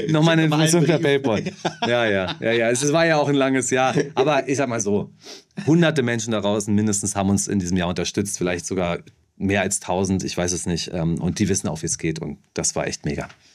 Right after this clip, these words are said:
Speaker 2: Und wenn ihr uns ins nächste Jahr tragen wollt, dann sehr, sehr gerne. Alle Infos auf basta punkt berlin. Und wenn ihr Fragen habt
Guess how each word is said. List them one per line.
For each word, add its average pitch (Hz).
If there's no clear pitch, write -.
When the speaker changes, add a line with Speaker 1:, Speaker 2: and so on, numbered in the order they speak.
Speaker 2:
Und 101
wenn 98
ihr 101
uns 95
ins 87
nächste 90
Jahr 156
tragen 156
wollt, -
dann 92
sehr, 95
sehr 87
gerne. 90
Alle 180
Infos 196
auf 127
basta 135
punkt 113
berlin. 113
Und 127
wenn 151
ihr 156
Fragen 139
habt -